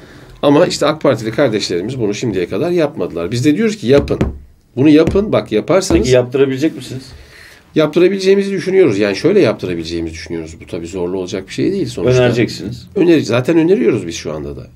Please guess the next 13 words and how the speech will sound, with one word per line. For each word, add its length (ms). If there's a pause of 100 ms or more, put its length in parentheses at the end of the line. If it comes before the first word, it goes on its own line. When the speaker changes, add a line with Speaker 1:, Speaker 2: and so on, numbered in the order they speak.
Speaker 1:
Yani 280 (340)
mesela 380
bizim 180
önerdiğimiz 540
E 100
Y 200
T 160
çıktı. 400 (640)
E 80
Y 80
T'yi 180
biz 120
önerdik. 480